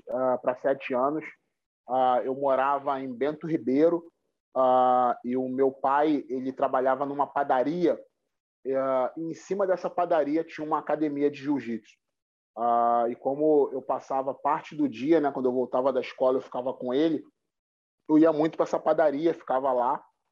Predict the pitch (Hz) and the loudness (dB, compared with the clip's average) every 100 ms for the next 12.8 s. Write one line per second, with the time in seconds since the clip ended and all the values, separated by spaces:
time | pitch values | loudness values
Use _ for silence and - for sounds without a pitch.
0 | _ _ _ 135 135 135 123 127 - 175 | _ _ _ -6 -2 0 -2 -6 -6 -4
1 | 156 156 196 190 135 165 160 190 208 160 | 0 2 2 0 -2 0 2 2 0 -2
2 | 151 165 185 135 117 - - 139 131 143 | -4 -2 -2 -4 -10 -18 -12 -10 -8 0
3 | 190 208 165 143 160 143 135 - 131 147 | 0 0 0 0 0 0 -2 -2 2 4
4 | 135 - _ _ _ _ - 131 - 165 | 2 -2 _ _ _ _ -6 -4 0 0
5 | - 160 127 98 110 170 143 - 175 190 | 2 2 0 -8 0 2 2 2 2 4
6 | 160 143 135 135 156 - 135 139 127 - | 2 2 2 2 0 -2 -4 -4 -4 -2
7 | 139 135 123 135 160 - - _ - 139 | 0 0 0 0 -4 -4 -16 _ -4 0
8 | 160 156 151 - 196 143 143 180 - _ | 2 0 -2 -4 -4 -2 -2 -2 -4 _
9 | _ _ _ 151 147 147 139 - 156 151 | _ _ _ -2 2 2 0 -2 -4 -2
10 | 156 143 147 165 151 165 202 190 185 135 | -2 -4 0 0 0 -2 -2 -2 -4 -2
11 | 143 170 185 170 180 160 165 160 160 160 | 0 0 0 -6 -8 -4 -2 0 -2 -4
12 | 156 156 - 165 170 147 143 | -2 -4 -6 -4 -2 0 0